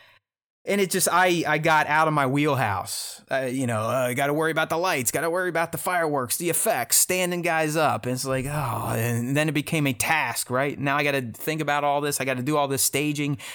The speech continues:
just to get a shot, and the little cocksucker's probably gonna fall over anyways.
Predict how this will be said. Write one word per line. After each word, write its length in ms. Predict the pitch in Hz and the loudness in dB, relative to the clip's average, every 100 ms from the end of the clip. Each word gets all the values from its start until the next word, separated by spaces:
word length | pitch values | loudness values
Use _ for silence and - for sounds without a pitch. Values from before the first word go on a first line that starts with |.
| - | -12
just 180 | - 170 | -4 -2
to 80 | 165 | 0
get 120 | 156 | -2
a 60 | 151 | 0
shot, 400 | - 160 156 120 | 0 0 0 -2
and 60 | |
the 40 | 131 | -4
little 220 | 165 147 | -4 -6
cocksucker's 640 | - 151 - 165 156 160 | -2 -2 0 -2 -2 -4
probably 220 | - 165 | 0 0
gonna 120 | 165 170 | 0 0
fall 240 | 180 196 | 2 2
over 240 | 208 214 | 2 2
anyways. 600 | 233 185 113 101 - - | 2 2 -2 -6 -14 -20